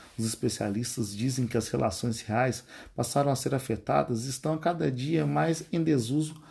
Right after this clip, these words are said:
à medida que aumenta o acesso à pornografia. É comum que os usuários mais frequentes de pornografia sintam no sexo real a falta das práticas idealiza-, idealizadas vistas nos vídeos pornôs.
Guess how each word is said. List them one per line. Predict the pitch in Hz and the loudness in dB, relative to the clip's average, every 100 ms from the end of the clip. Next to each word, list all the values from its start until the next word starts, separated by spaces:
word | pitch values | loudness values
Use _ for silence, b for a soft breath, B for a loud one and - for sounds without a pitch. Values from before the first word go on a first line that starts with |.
| B | B
à | 175 | 0
medida | 170 147 151 | 2 6 4
que | 151 151 | 4 0
aumenta | 127 123 127 135 | 2 0 0 -2
o | |
acesso | 127 - - - | -2 -4 -6 -6
à | |
pornografia. | - 123 117 123 127 - - - - - - _ B B B B | -4 -4 -2 -2 -4 -6 -8 -8 -12 -18 -20 _ B B B B
É | 147 | 2
comum | 147 160 127 135 | 4 6 6 6
que | 131 | 6
os | 107 | 4
usuários | 107 92 104 104 101 107 | 4 4 6 6 4 2
mais | 143 151 | 2 2
frequentes | - 113 - 104 98 | 0 -4 -2 -6 -4
de | 110 | -6
pornografia | 104 107 98 104 98 87 131 127 | -4 -4 -4 -4 -6 -4 -2 0
sintam | - 127 123 120 | -2 -4 -4 -2
no | 107 | -2
sexo | - 107 107 - - | 0 -2 -4 -8 -6
real | 95 107 131 117 B B B B | 0 2 2 0 B B B B
a | 127 | 2
falta | - 151 151 | 2 0 2
das | 139 - | 0 0
práticas | - 139 - - 139 139 | 0 0 -2 0 -2 0
idealiza-, | 151 143 135 113 110 - | 4 4 4 4 2 0
idealizadas | 151 156 139 120 110 101 110 135 151 147 B B - | 4 4 6 4 2 0 0 2 0 -2 B B -2
vistas | 127 147 135 | -2 0 0
nos | 135 110 | 0 0
vídeos | 107 110 | -2 -4
pornôs. | - 127 127 95 90 - - | -2 -2 -2 -4 -10 -12 -16